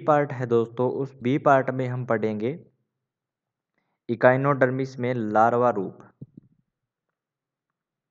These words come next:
इकाइनोडर्मिस में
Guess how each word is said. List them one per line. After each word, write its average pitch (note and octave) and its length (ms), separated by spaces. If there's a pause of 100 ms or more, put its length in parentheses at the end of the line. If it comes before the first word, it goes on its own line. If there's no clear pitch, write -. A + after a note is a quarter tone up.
(640)
इकाइनोडर्मिस - 4000
में G#2 320